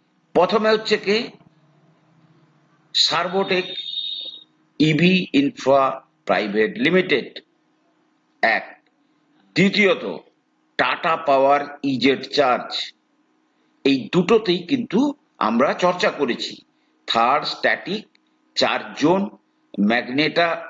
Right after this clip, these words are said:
চার্জ গ্রিড, জিও বিপি পালস, উম, কি ব্লু স্মার্ট, আহ, গ্লিডা। তো যাই হোক, আমরা কিন্তু সার্ভোটেক এবং টাটা পাওয়ারের উপরে আমরা কিন্তু আপনাদের সামনে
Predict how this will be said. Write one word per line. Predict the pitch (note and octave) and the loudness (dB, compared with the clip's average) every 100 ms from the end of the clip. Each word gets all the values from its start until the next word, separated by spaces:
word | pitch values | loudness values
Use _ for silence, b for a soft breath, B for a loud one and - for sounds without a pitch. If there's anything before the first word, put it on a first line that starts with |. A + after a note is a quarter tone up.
| - | -4
চার্জ | C#3 B2 C3+ | -2 -2 -6
গ্রিড, | - F3 G#3 - - _ _ - | -4 0 0 -2 -18 _ _ -10
জিও | A#2+ C#3+ E3 | 2 4 4
বিপি | D#3+ E3+ E3+ F3 | 2 -2 -2 -4
পালস, | - E3 F#3+ F#3+ - _ _ _ _ - | 2 2 2 -6 -14 _ _ _ _ -8
উম, | - A#2 A2+ A2 A2 G#2 G#2+ - G#2+ C#2 - | 2 2 4 2 2 0 -4 -4 -2 -2 0
কি | A#2 G2+ | -2 2
ব্লু | C#3 G#3+ | 2 2
স্মার্ট, | - F3+ G3+ A3+ - - _ _ _ _ _ - | 0 0 0 0 -8 -20 _ _ _ _ _ -10
আহ, | - - A#2 A2+ A2+ G#2 | -10 0 2 2 0 0
গ্লিডা। | D3 D#3+ C3+ G2+ - - _ _ _ _ _ - | 0 2 0 -2 -8 -20 _ _ _ _ _ -2
তো | F#3 | 2
যাই | A#3 G#3+ | 4 2
হোক, | A3 - - - | -2 -6 -10 -6
আমরা | D3 F#3+ | -4 -2
কিন্তু | A3 D3+ C3+ F#3 A3 B3 _ _ | -2 -4 -2 0 0 -2 _ _
সার্ভোটেক | - C#3 C3+ C3+ D3 F3 F#3+ - - | -2 0 0 0 0 0 -2 -4 0
এবং | A#2 B2 C3+ | 2 2 0
টাটা | D3+ C3 B2+ | -2 -2 -4
পাওয়ারের | C#3 A#2+ A2+ A2 | 0 2 2 0
উপরে | G2 G2+ C#3+ G#3 - _ _ | 0 0 0 -2 -8 _ _
আমরা | - G#3 F#3 | -2 0 -2
কিন্তু | B2 C3+ | -2 0
আপনাদের | D#3+ B2+ A#2+ A#2+ | 0 0 -8 -6
সামনে | - B2+ E3 C#4+ | -2 0 0 -2